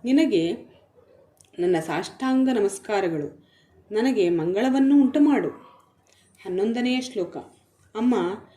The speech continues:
ನಾನು ಹೆಚ್ಚೇನು ಹೇಳಲಿ? ನಿನ್ನ ಸ್ವರೂಪ, ಅಂದರೆ ನನ್ನ ಸ್ವರೂಪ, ಸ್ವಭಾವ, ಗುಣ, ಧರ್ಮ, ಬುದ್ಧಿಗಳೆಲ್ಲವೂ, ಎಲ್ಲವನ್ನೂ ನೀನು ಬಲ್ಲೆ. ನಾನು ನಿನ್ನ ಕಂದನಮ್ಮ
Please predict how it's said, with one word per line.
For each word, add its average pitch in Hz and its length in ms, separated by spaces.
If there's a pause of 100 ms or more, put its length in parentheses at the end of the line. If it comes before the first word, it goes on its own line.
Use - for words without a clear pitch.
(400)
ನಾನು 220 380
ಹೆಚ್ಚೇನು 330 640
ಹೇಳಲಿ? 262 600 (880)
ನಿನ್ನ 233 260
ಸ್ವರೂಪ, 220 540 (1700)
ಅಂದರೆ 196 440 (680)
ನನ್ನ 220 440
ಸ್ವರೂಪ, 214 580 (160)
ಸ್ವಭಾವ, 180 920
ಗುಣ, 208 180 (300)
ಧರ್ಮ, 202 300 (360)
ಬುದ್ಧಿಗಳೆಲ್ಲವೂ, 202 1120 (400)
ಎಲ್ಲವನ್ನೂ 233 540
ನೀನು 269 280
ಬಲ್ಲೆ. 247 500 (640)
ನಾನು 285 360
ನಿನ್ನ 196 280
ಕಂದನಮ್ಮ 185 640